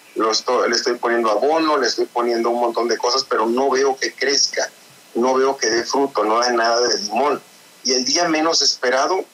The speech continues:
ese árbol brotó una cantidad impresionante de limones,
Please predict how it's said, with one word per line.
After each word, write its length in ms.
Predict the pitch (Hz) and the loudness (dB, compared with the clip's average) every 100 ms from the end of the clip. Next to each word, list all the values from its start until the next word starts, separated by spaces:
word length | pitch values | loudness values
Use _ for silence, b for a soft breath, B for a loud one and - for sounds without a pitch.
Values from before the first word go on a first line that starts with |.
| - | -2
ese 300 | - - 135 | 0 2 2
árbol 460 | 123 123 139 135 - | 0 2 0 0 -2
brotó 520 | 110 113 117 - 131 | -2 0 0 0 0
una 280 | 147 156 151 | 0 0 0
cantidad 400 | 117 110 104 113 | 0 0 0 -2
impresionante 720 | 113 - 95 104 107 113 113 | -2 -4 -2 0 0 0 -2
de 80 | 98 | -2
limones, 680 | 92 110 175 - - - | -2 0 2 0 -4 -18